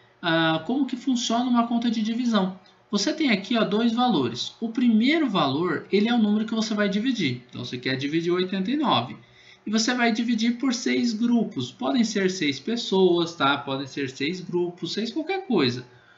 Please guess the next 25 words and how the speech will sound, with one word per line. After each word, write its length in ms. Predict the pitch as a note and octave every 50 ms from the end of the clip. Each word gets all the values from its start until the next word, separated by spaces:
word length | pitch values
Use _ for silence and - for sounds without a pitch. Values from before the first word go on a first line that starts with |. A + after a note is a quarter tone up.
| _ _
Então, 180 | - F#3+ G3+ G3
vamos 200 | A3+ B3 A#3+ -
supor, 400 | - B3+ - - F#3 D3 C3 B2+
você 100 | - -
tem 140 | - G3
oitenta 360 | G3+ G3+ F#3+ G3 G3 G3+ - A#3
e 40 |
nove 280 | A3 G#3+ G3 F#3+ F#3+ G3
reais 580 | F#3 G3+ A3+ A3+ G3 D#3 D#3+ E3 E3+ - - -
e 80 | G3
quer 200 | F#3 - G3+ F#3+
dividir 460 | F#3 F#3 G#3 F#3+ G#3 F3+ E3 F3 F3
pra 160 | - F#3+ F#3 F#3
seis 420 | - - - D#3 C#3 C#3+ D3+ -
pessoas, 720 | - - G3+ F#3+ - - D3 A2 F2+ - - - - - - _ _ _ _ _ - - - -
tá? 320 | B2 C3 D3 E3+ - - -
Aí, 360 | D#3+ G3+ A#3+ C4 C4+ C4+ -
a 120 | - - A3
resposta, 1080 | A3 G#3 A3+ G#3+ F#3 - - - - D3 D3 D3 D#3 B2 - - - - B2+ B2 - - -
que 60 | D3+
eu 40 | C#3+
coloquei 400 | - F3 D3+ D3 C#3+ - D3 C#3
essa 160 | C3+ - C#3+
interrogação 720 | C3 B2+ C3 B2+ B2+ B2 B2 B2 B2 - - B2+ A#2+ A#2
aqui, 400 | A#2+ B2 - - G#3 G#3+ G#3 G3+